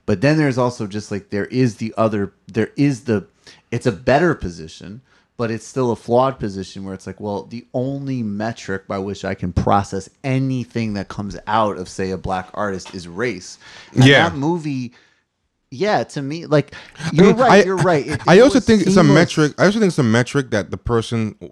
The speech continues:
Speaker 2: only feels they can, um, accept a black person's art by. But I also think part of it, think, they think, "Wow, class stuff is actually, like, hard for smart people." That's
Speaker 1: Yeah.
Speaker 2: like economics, things that, you know, you have to be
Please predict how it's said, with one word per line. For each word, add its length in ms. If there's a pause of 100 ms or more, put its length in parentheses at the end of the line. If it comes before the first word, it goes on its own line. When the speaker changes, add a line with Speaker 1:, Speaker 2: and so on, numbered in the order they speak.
(120)
Speaker 2:
only 220
feels 220
they 80
can, 480
um, 560 (1700)
accept 520
a 60
black 280
person's 260
art 300
by. 200
But 140
I 60
also 180
think 380
part 220
of 100
it, 240
think, 280
they 120
think, 380 (380)
"Wow, 220
class 400
stuff 140
is 80
actually, 440
like, 200
hard 480 (200)
for 160
smart 420
people." 320
That's 200
Speaker 1:
Yeah. 80 (140)
Speaker 2:
like 100 (320)
economics, 720
things 420
that, 320
you 100
know, 140
you 180
have 180
to 120
be 400